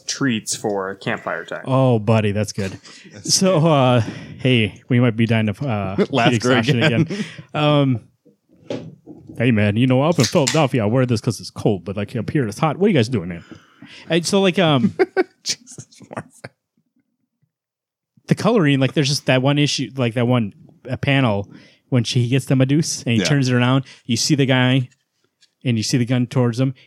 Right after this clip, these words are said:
Speaker 2: and the next page is just his head gone, and it's just all red, and
Speaker 3: Yeah.
Speaker 2: you know what's happening because
Speaker 3: Yeah.
Speaker 2: of that coloring. Like, he's fucking, his head's gone.
Speaker 3: His, his,
Speaker 2: You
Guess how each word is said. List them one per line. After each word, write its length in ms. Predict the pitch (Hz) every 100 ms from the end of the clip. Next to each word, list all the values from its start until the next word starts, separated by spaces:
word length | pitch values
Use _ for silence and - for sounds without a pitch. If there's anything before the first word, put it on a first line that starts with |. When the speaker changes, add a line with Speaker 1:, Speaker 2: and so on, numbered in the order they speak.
| -
Speaker 2:
and 100 | 120
the 60 |
next 160 | 127 127
page 220 | 135 127
is 120 | 110
just 180 | 123 110
his 140 | 113 -
head 220 | 135 113
gone, 220 | 120 110
and 100 | 107
it's 140 | 101 -
just 140 | 104
all 160 | 110 104
red, 260 | 107 98 92
and 80 | 120
Speaker 3:
Yeah. 80 | 135
Speaker 2:
you 80 | 208
know 160 | 143
what's 200 | 175 98
happening 300 | - 120 117 104
because 240 | 101 107
Speaker 3:
Yeah. 60 | 101
Speaker 2:
of 40 |
that 60 | 95
coloring. 340 | 117 92 85
Like, 120 | 95
he's 220 | - 170 -
fucking, 260 | 113 117
his 120 | 113
head's 140 | 135 113
gone. 200 | 110 143
Speaker 3:
His, 200 | 180 156
his, 0 |
Speaker 2:
You 120 | 175